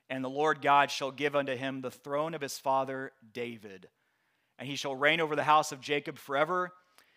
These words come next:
and of his kingdom there shall be no end." These are the promises that we went through last time, starting in Second Samuel seven.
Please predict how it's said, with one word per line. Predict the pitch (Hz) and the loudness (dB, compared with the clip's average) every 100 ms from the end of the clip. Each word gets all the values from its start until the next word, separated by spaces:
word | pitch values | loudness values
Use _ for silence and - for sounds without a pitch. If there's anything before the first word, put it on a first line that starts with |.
| _ - | _ -6
and | 135 | 0
of | 151 | 2
his | 160 151 | 0 -6
kingdom | - 175 170 143 | -4 -6 -4 -6
there | 131 127 | -6 -8
shall | - 131 | -6 -6
be | 135 127 | -6 -8
no | 127 131 135 | -4 -4 -6
end." | 127 123 113 | -6 -8 -8
These | 110 135 131 | -10 -10 -8
are | 151 139 - _ _ _ 131 | -6 -6 -8 _ _ _ -10
the | 131 | -10
promises | - 151 151 151 139 139 117 | -4 0 0 0 -6 -8 -6
that | 123 | -6
we | 123 | -6
went | 123 131 | -8 -8
through | - 127 113 | -10 -14 -10
last | 107 107 - | -8 -8 -10
time, | 113 101 98 95 _ _ _ _ _ _ _ - | -10 -10 -12 -20 _ _ _ _ _ _ _ -14
starting | - 135 131 | -6 -4 -4
in | |
Second | 123 139 143 | -4 -6 -6
Samuel | - 139 139 131 | -8 -8 -6 -8
seven. | - 135 127 107 | -6 -2 -2 -4